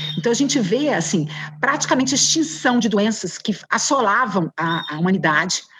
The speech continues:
a partir das vacinas. Então, ela já existe como terapêutica, como prevenção, como, é, estratégia da área médica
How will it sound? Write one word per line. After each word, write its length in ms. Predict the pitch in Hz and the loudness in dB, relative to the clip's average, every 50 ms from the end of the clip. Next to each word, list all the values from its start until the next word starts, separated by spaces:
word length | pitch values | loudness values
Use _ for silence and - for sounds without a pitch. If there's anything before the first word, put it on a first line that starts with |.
| - - - | -14 -10 -6
a 60 | 196 | -2
partir 320 | - 240 214 - - 233 | 0 0 0 0 2 2
das 160 | 202 202 185 202 | 2 2 2 2
vacinas. 540 | 214 226 220 - - 226 - - - - - - - - | 0 0 -2 -4 -6 -14 -16 -16 -20 -20 -20 -12 -6 -4
Então, 240 | 226 330 370 370 - - - - - - | -2 0 0 -2 -2 -6 -16 -18 -10 -2
ela 220 | - 233 277 320 320 | 0 2 2 2 2
já 160 | 262 330 381 | 2 2 2
existe 760 | 381 311 202 160 151 202 247 294 - - - - - - - - | 2 0 0 0 0 2 2 2 2 2 0 0 -2 -4 -6 -2
como 200 | 214 190 196 - | 0 0 0 2
terapêutica, 880 | - 214 196 190 180 - - - 160 165 202 220 - - - - 170 151 | 2 0 2 0 0 -4 -4 -2 0 2 2 0 -2 -6 -10 -8 -8 -6
como 260 | - - 175 185 - | -2 0 0 0 2
prevenção, 840 | - 190 196 165 196 190 175 - - - - 170 156 175 190 175 - - - 175 - - | 2 0 0 2 2 0 0 -2 -6 -6 -4 -2 0 0 0 0 -2 -8 -14 -16 -10 -4
como, 320 | - 220 208 220 214 196 - - | -2 0 2 2 2 0 0 0
é, 580 | 185 180 180 170 165 165 165 156 147 143 131 123 - - - - - _ - | 0 2 4 4 4 4 2 0 0 -4 -6 -8 -10 -16 -18 -20 -18 _ -12
estratégia 1040 | - - - 220 185 180 - - - 220 220 240 269 254 202 - - 170 139 - - - _ _ _ _ _ _ - | -10 -4 -2 0 0 -2 -2 -2 -2 0 2 2 2 0 0 0 0 0 -2 -4 -8 -16 _ _ _ _ _ _ -8
da 140 | - 196 190 | -4 -2 0
área 400 | 196 190 190 202 214 220 208 175 | 2 2 2 2 2 0 0 0
médica 720 | 165 160 165 170 185 226 240 196 - 170 - - - 143 | 0 0 2 2 2 2 0 -2 -4 -6 -8 -10 -12 -12